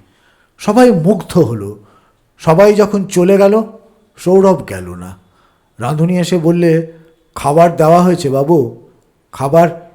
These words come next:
এইখানেই নিয়ে আয়।" ছবির সামনে বসেই সে খাবার খেলো।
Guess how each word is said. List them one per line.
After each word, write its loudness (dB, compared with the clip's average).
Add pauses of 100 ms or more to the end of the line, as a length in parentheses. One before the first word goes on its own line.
(120)
এইখানেই 0
নিয়ে -2
আয়।" -4 (680)
ছবির -2
সামনে -4
বসেই -4
সে -4
খাবার -10
খেলো। -14